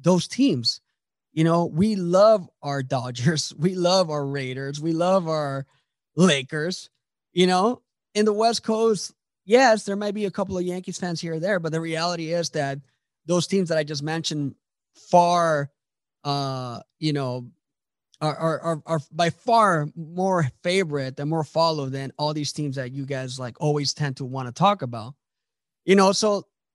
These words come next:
that diversity that I was bringing was giving them not just context of, like, you know, whatever, like, my Hispanic, uh, you know, sports, uh, uh, favoritism was about, but, or fandom was about, but also, like, listen, like, you know,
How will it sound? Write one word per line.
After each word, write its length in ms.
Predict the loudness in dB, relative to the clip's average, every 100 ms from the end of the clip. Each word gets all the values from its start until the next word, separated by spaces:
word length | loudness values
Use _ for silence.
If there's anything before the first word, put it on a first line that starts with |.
| _
that 240 | 2 2
diversity 640 | 4 2 6 4 4 -2 -2
that 140 | 0
I 80 | 0
was 200 | -2 -2
bringing 480 | -2 -2 0 -2 -2
was 260 | -4 -6 -6
giving 220 | -6 -4
them 160 | -4 -4
not 220 | -2 -4
just 220 | -4 -8
context 500 | -4 -4 -2 -6 -4
of, 160 | -6 -4
like, 420 | -6 -6 -8 -14 _ _ _ _ _ _
you 120 | 2
know, 380 | 4 6 2 -4 _ _ -4
whatever, 380 | 2 4 4 2
like, 180 | 0 -2
my 160 | -2
Hispanic, 720 | -2 -2 -2 -4 -2 -4 -6
uh, 380 | -6 -6 -8 -10 -14 _
you 140 | -8
know, 160 | -6 -6
sports, 520 | -10 -4 -2 -2 -4
uh, 500 | -4 -6 -8 -8 -10 -14 _ _ _ _ _ -10
uh, 80 |
favoritism 840 | -2 4 4 4 0 -2 -2 -6 -8 -12 _ _ _ _
was 240 | 2 4
about, 480 | 2 2 4 4 2
but, 200 | -4 -4
or 120 | -6
fandom 380 | -2 2 2 2
was 160 | 0 -2
about, 340 | 0 2 2
but 120 | 0
also, 300 | 0 -2 -2
like, 300 | -4 -4 -4
listen, 340 | -2 0 0 -2
like, 220 | -4 -6
you 60 | -6
know, 220 | -6